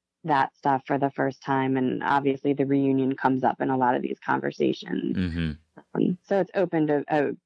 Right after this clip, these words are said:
Speaker 1: really cool avenue of communication between my parents and I regarding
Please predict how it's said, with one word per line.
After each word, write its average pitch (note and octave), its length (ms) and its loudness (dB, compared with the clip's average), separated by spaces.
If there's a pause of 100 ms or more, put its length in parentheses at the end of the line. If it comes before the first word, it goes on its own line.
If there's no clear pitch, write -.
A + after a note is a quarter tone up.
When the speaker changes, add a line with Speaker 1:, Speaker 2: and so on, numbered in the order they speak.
Speaker 1:
really E3+ 360 0
cool C#3 180 2
avenue C3+ 440 0
of C3 140 -4
communication C3 680 -2
between D3 300 -2
my B2+ 200 -2
parents C3 320 -2
and C#3 100 0
I C3+ 380 0 (380)
regarding C3+ 840 0